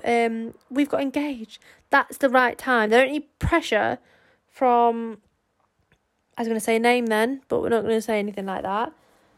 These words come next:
because it could be anyone. Um, pressure from anybody saying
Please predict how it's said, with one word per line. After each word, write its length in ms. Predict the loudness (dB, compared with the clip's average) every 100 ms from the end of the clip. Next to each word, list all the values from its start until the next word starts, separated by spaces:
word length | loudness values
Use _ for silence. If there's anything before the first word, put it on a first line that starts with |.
| _ _ _ -16
because 300 | -8 -6 -6
it 80 |
could 140 | -10 -4
be 100 | 0
anyone. 560 | 0 0 0 0 -2 -8 -16 -20 -20 _ -2
Um, 460 | 4 4 4 -2 0
pressure 300 | 2 2 2
from 160 | 2 -2 _
anybody 960 | 2 2 2 2 2 2 0 2 2 0 -8 _
saying 680 | -2 4 4 4 2 2 -2